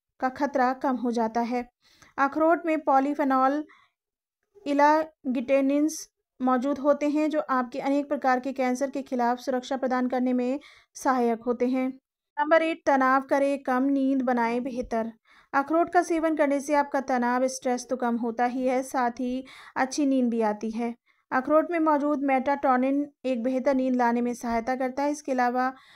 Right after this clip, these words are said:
अखरोट में ओमेगा थ्री फैटी एसिड पाया जाता है, जो आपके ब्लड प्रेशर को संतुलित करके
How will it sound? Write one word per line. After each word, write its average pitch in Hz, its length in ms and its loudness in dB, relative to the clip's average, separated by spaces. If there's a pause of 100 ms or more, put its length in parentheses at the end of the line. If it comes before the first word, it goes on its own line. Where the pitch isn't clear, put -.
(140)
अखरोट 294 400 2
में 311 140 -4
ओमेगा 285 420 0
थ्री 294 220 -4
फैटी 262 300 -2
एसिड 254 320 -4
पाया 233 240 2
जाता 240 280 -2
है, 262 160 -2
जो 269 120 -2
आपके 240 300 -2
ब्लड 254 240 -2
प्रेशर 262 300 -2
को 240 160 -2
संतुलित 240 420 -4
करके 262 480 -2